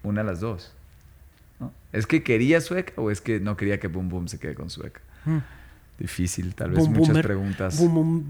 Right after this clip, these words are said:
Speaker 2: me recuerda al indígena del Depredador de Schwarzenegger.
Speaker 1: <laughs>
Speaker 2: Súper cara de soldado y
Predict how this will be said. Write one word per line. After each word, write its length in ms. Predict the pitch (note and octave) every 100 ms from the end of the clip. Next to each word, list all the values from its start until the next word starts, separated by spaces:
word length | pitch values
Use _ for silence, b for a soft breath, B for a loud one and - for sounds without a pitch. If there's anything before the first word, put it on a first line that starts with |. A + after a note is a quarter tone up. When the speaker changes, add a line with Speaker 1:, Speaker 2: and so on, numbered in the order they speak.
| E3+
Speaker 2:
me 100 | F#3
recuerda 440 | F3+ - D#3+ D3+
al 80 | F3
indígena 440 | E3 C#3+ D3+ F3 F3+
del 160 | D3
Depredador 680 | C3 - C3+ B2+ A#2+ C3 C3
de 120 | C#3
Schwarzenegger. 640 | D3 D3+ C#3+ C#3+ C#3 B2 G#2+
Speaker 1:
<laughs> 1700 | C#3+ D#3+ D3+ F#3 D#3 E3+ C#3 - - - - _ - C#3+ B2+ F3 C3
Speaker 2:
Súper 340 | - F#3+ F#3 E3+
cara 200 | F3 G3+
de 60 |
soldado 680 | D#3 D#3 C3+ C#3+ F3+ F3+ F3+
y 240 | D#3 C#3